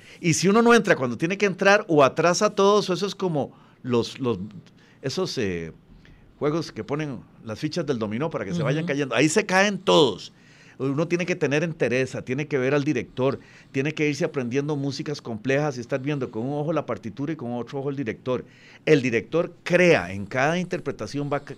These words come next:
Speaker 1: va creando porque le da más tiempo, le da más extensión. Hay una obligación de verlo, de atender,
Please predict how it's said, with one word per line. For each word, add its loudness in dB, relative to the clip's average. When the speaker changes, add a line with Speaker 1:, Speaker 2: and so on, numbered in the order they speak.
Speaker 1:
va -6
creando -4
porque -14
le -2
da -2
más -6
tiempo, -6
le -4
da -6
más -8
extensión. -8
Hay -4
una -2
obligación -4
de 0
verlo, 0
de -4
atender, -4